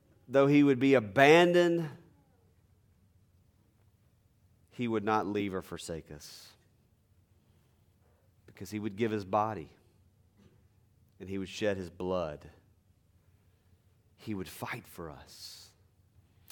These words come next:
That is the gospel to us this morning, ladies and gentlemen. That is the gospel on display before us. We no longer have to wait. We no longer have to hope and wish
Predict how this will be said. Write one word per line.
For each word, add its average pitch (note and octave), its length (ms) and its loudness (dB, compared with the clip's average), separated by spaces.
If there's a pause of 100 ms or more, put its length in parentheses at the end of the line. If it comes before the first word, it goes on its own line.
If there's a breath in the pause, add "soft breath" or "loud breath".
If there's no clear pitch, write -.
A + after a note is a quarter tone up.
(580 soft breath)
That C3+ 160 2
is C3+ 120 2
the C#3 100 2
gospel D#3+ 540 8
to F#3 280 4
us B2+ 140 -2
this - 220 -10
morning, A2+ 360 -2
ladies A2 340 -4
and A2 100 -8
gentlemen. A#2+ 440 -8 (400)
That A#2+ 180 0
is B2+ 140 -4
the A#2+ 100 -4
gospel C3 580 2
on C3 180 0
display A#2 640 0
before F#2+ 520 -4
us. - 260 -16
We G#2 120 -12
no A2+ 280 -2
longer B2 420 -4
have A#2 280 -8
to G#2+ 100 -10
wait. G#2 420 -8 (760 loud breath)
We B2 100 0
no D3 180 6
longer D#3 280 6
have D3+ 260 8
to C3+ 120 2
hope D3 420 6
and A#2+ 200 -2
wish - 760 2